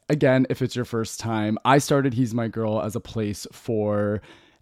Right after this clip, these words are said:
L G B T Q community to come chat with me, talk with me, talk about their experiences, talk about their life and things that they have gone through and their professions and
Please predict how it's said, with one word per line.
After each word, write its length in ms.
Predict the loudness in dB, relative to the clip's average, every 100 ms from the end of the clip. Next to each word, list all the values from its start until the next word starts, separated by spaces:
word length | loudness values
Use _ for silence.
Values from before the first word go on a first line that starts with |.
| 2
L 100 | 4
G 100 | 4
B 100 | 2
T 160 | 0 -2
Q 460 | 2 2 2 0 -2
community 520 | 2 4 4 0 -2
to 80 | -4
come 240 | -4 -6
chat 340 | -2 2 4
with 180 | 2 -2
me, 200 | -2 -4
talk 280 | 2 2 4
with 140 | 0
me, 160 | 0 0
talk 220 | -2 -4
about 180 | -6 -8
their 140 | -8
experiences, 1160 | -10 -12 -8 -4 -2 -2 -4 -6 -4 -4 -4 -6
talk 280 | -4 -6 -4
about 560 | -4 -2 0 -2 -6 -14 -20 -20 _
their 200 | -2 -2
life 480 | -2 2 4 2 -2 -10
and 140 | -8
things 220 | -6 -6
that 140 | -6 -6
they 120 | -6
have 200 | -8 -6
gone 300 | 0 2 2
through 560 | 0 2 4 4 4 2
and 260 | 0 -2
their 120 | -2
professions 840 | -2 -4 0 2 2 0 0 0
and 140 | -2